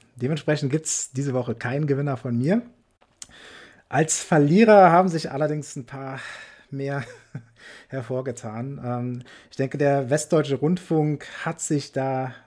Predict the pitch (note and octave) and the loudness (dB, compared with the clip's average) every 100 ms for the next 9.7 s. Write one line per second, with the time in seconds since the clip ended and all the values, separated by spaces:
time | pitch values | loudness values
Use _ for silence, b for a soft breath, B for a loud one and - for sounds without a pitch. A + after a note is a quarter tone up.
0 | - C3 C3+ B2 B2+ - A#2+ A#2+ C3+ C3+ | -10 -6 -4 -2 -4 -4 -2 0 0 -2
1 | B2 A#2 A#2+ A#2+ - A2 A#2+ C3 B2 A#2+ | -4 -2 -2 -2 -6 -4 -4 -4 -4 -4
2 | A#2+ A#2+ A#2+ A#2 A2+ - - A#2 C3 A#2+ | -4 -4 -4 -6 -8 -10 -6 -4 -2 -2
3 | C3+ A#2+ - - - - _ - B2+ C#3 | -4 -6 -8 -12 -16 -20 _ -2 2 4
4 | C3+ C3+ D3 - C3 C3+ C3+ B B B | 4 4 2 4 6 4 0 B B B
5 | - A#2+ B2+ C3 C3 B2+ - B2 C3 - | 2 6 6 6 4 2 0 4 4 2
6 | C3 A#2 - - C3+ E3+ F3+ - - B | -2 -2 -6 -2 4 6 6 2 -8 B
7 | B B B B _ _ _ B2 C3 D3 | B B B B _ _ _ 4 6 6
8 | C3+ C#3 C3+ C3+ C3+ D3 B2+ C3+ C#3+ E3 | 4 0 0 2 6 6 6 6 6 6
9 | - - - - C#3 C#3+ | -2 -12 -16 -4 -2 0